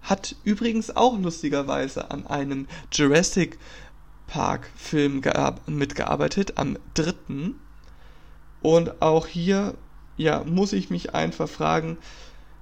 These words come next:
wurde das Buch überhaupt gelesen? Oder hatten, haben die nur eine Zusammenfassung gehabt? Haben die sich wirklich mit dem Inhalt beschäftigt?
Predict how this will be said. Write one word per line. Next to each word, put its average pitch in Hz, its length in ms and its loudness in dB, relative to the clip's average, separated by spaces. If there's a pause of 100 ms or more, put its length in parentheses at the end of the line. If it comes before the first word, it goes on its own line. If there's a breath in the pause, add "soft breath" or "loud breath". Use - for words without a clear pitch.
(160)
wurde 202 360 4
das 175 360 0 (220)
Buch 190 360 0
überhaupt 156 400 -2
gelesen? 180 640 2 (400)
Oder 160 320 6
hatten, 160 360 -2
haben 160 180 4
die 165 100 2
nur 160 140 4
eine 147 160 0
Zusammenfassung 185 1000 0
gehabt? 170 460 -2 (280 loud breath)
Haben 175 220 4
die 180 60 0
sich 170 260 -6
wirklich 180 260 -2
mit 160 80 -2
dem 151 220 0
Inhalt 202 400 2
beschäftigt? 190 840 0